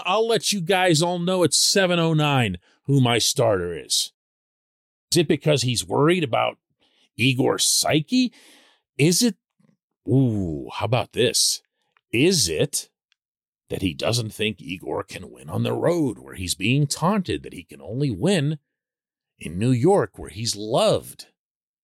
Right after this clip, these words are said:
How about that, huh? Fun stuff. You may throw out another fun concept your way before we call it a day here. Imagine the fans at Madison Square Garden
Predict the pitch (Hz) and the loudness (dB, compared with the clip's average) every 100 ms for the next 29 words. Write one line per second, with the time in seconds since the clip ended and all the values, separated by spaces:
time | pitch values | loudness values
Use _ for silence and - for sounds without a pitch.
0 | _ _ _ _ _ _ _ _ _ _ | _ _ _ _ _ _ _ _ _ _
1 | _ - 113 - 80 95 - - 76 - | _ -4 -4 -4 -8 -10 -12 -16 -16 -16
2 | - 87 80 _ _ _ _ _ _ _ | -12 -12 -12 _ _ _ _ _ _ _
3 | - - 156 160 - - 98 - - _ | -8 -2 2 2 0 -2 -2 -4 -6 _
4 | _ - 104 180 - 190 175 135 147 - | _ -4 0 0 0 -2 -2 0 -2 -4
5 | - 107 127 - 127 - 143 139 147 131 | -6 -4 -4 -6 -4 0 0 0 0 2
6 | 139 151 - _ _ _ _ - 92 - | 2 0 -2 _ _ _ _ -8 -6 2
7 | 139 135 - 101 107 - 123 127 101 80 | 2 2 -2 -4 -4 0 2 4 2 0
8 | 107 117 147 151 143 _ _ _ _ _ | 0 2 4 2 -2 _ _ _ _ _
9 | _ _ _ _ _ - 104 98 113 156 | _ _ _ _ _ -4 -2 -2 -2 0
10 | 208 190 220 190 104 92 - 123 135 135 | 0 -2 -2 -2 -4 -6 -4 -4 -2 -2
11 | 104 90 98 104 - 82 - 85 80 82 | -4 -6 -4 -4 -4 -6 -4 -4 -4 -4
12 | 80 69 60 | -4 -6 -14